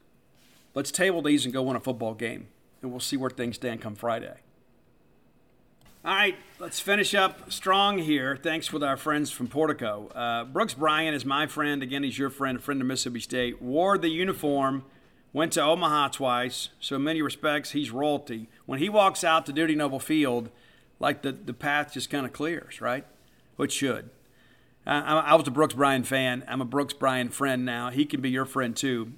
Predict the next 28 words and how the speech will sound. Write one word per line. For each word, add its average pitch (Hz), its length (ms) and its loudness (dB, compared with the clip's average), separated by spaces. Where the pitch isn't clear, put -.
Brooks, 196 380 -2
part 180 220 2
of 143 80 0
a 139 40 -2
great 151 320 2
group 143 240 2
of 113 200 -8
developers 135 640 4
here 127 240 2
that 120 180 -6
are 120 60 -4
putting 147 280 0
in 135 60 0
this 131 140 -4
wonderful 135 580 0
new 135 120 -2
residential 139 520 2
development, 127 580 2
Portico, 147 520 4
to 113 100 -12
Starkville. 123 460 0
Phase 180 300 2
one's 180 280 4
completely 156 380 0
sold 151 300 2
out. 160 260 4
Phase 156 260 -2
two 143 380 0